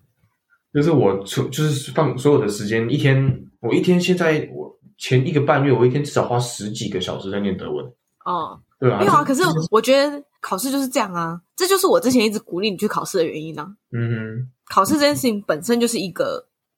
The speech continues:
Speaker 2: 我觉得就是一场赌博，你就是在赌说考试上的试卷是你有念到的东西，它跟你读的再多的书是没有成正比的。
Speaker 1: 嗯。其实我不太认同。
Speaker 2: 对我来讲啦。
Speaker 1: 对啊。
Speaker 2: 真的假的？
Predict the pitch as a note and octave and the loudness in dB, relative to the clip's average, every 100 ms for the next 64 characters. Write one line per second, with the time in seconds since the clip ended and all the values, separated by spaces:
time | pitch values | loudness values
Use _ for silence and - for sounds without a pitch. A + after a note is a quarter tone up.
0 | _ - G3 G#3+ A#3+ B3 A#3+ F3 - A#2+ | _ 0 2 4 4 4 2 0 -4 -8
1 | - - - _ G#3 F3+ A#3 A#3+ B3 - | -10 -18 -20 _ -4 -2 -2 0 -2 -4
2 | A2 - F3+ F3 F3+ - _ _ - F3 | -12 -6 -4 -2 -4 -10 _ _ -2 -2
3 | A3+ A#3+ F#3 - G#3+ G3+ F#3 A3 G3+ F#3 | 2 2 0 0 0 0 0 2 4 2
4 | F3 E3+ E3 D3+ A2+ E3 - _ - C#4+ | 2 0 0 -2 -8 -14 -16 _ -2 2
5 | D4+ C#4 A#2 A2+ G2 - F#3 E3+ - - | 2 2 0 -2 -2 2 2 0 -6 0
6 | A#3 G#3+ G3+ F#3 G3 G3+ G3 F3+ F3+ F3 | 2 4 2 0 -6 -6 -2 -2 -4 -4
7 | F#3+ E3+ C#3 - - _ _ _ _ C3+ | -2 -2 -8 -18 -20 _ _ _ _ 2
8 | D#3 C3 B2+ B2 - - - - _ _ | 4 6 4 4 0 -6 -10 -16 _ _
9 | G#2 - - B2+ _ _ _ _ G#3 G#3 | -10 -10 -12 -18 _ _ _ _ -8 -6
10 | - - | -10 -12